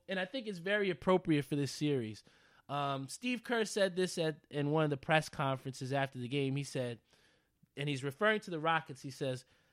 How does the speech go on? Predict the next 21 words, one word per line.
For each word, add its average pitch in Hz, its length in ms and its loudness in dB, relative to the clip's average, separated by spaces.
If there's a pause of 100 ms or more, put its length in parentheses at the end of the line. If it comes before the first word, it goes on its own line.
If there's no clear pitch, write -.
(220)
"They 262 280 8
have 190 640 6 (640)
linebackers 139 1040 6 (200)
and 139 200 -2
we 220 200 4
have 175 440 6 (240)
volleyball 151 720 10
players." 107 560 -2 (300)
<laughs> - 340 -20
Lean 254 640 6
and 220 220 2 (100)
thin. 135 360 2
<laughs> - 600 -18
So 185 440 8 (480)
I 254 100 0
think 339 260 -6 (220)
it's 226 300 0
a 247 60 -2
really 277 300 2
funny 247 300 4
quote, 233 400 6